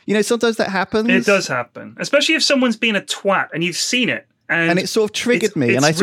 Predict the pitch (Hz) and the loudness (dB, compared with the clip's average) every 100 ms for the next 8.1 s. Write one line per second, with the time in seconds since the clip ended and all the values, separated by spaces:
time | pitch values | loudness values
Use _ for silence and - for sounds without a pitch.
0 | 233 226 214 196 165 117 220 269 247 - | 2 4 2 2 2 0 0 -2 -4 -4
1 | 226 220 269 262 240 226 214 262 254 202 | -4 0 0 0 0 -2 -2 0 2 2
2 | 196 - 180 180 - - 185 190 202 180 | 0 0 0 0 -2 -4 -2 0 -2 -4
3 | - 151 127 139 135 143 160 185 165 160 | 0 0 2 0 0 0 2 0 0 0
4 | 151 139 120 127 147 143 143 - 131 117 | 2 0 0 -4 -2 -2 -4 -2 0 0
5 | 120 117 - _ _ 156 156 151 165 135 | -4 -6 -12 _ _ 0 0 2 0 0
6 | - 175 - - - _ _ - 233 233 | 0 0 0 -8 -20 _ _ -4 -2 0
7 | 226 196 143 104 - 92 113 104 127 123 | 0 0 -2 -4 -10 -10 -6 -4 -2 -2
8 | - | -6